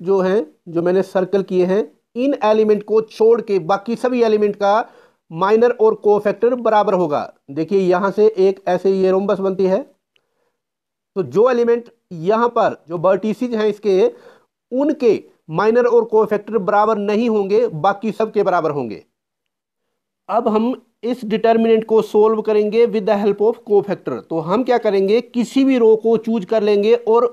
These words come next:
उसके रो के एलिमेंट को उसके कोफैक्टर के साथ मल्टीप्लाई कर देंगे। इस तरह से मैं यहाँ पर चूज कर रहा हूँ सेकंड रो को। हम किसी भी रो या किसी भी कॉलम के साथ डिटर्मिनेंट को सॉल्व कर सकते हैं। मैं सेकंड रो के साथ चूज कर रहा हूँ।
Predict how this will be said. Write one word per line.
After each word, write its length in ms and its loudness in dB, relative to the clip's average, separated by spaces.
उसके 440 2
रो 240 4
के 140 -4
एलिमेंट 440 2
को 120 0
उसके 260 -2
कोफैक्टर 500 0
के 140 -2
साथ 240 -2
मल्टीप्लाई 480 0
कर 140 -4
देंगे। 280 -4
इस 260 -6
तरह 160 0
से 200 -8
मैं 220 0
यहाँ 260 2
पर 180 0
चूज 260 -6
कर 160 0
रहा 160 0
हूँ 260 0
सेकंड 460 -4
रो 120 -2
को। 220 -6
हम 180 -2
किसी 420 -2
भी 180 2
रो 320 6
या 200 0
किसी 300 -8
भी 140 -4
कॉलम 340 0
के 180 0
साथ 240 -2
डिटर्मिनेंट 640 0
को 160 0
सॉल्व 340 0
कर 160 -2
सकते 280 -8
हैं। 200 -6
मैं 200 -2
सेकंड 420 -2
रो 140 2
के 160 -2
साथ 240 0
चूज 240 -10
कर 160 -4
रहा 160 -2
हूँ। 260 -2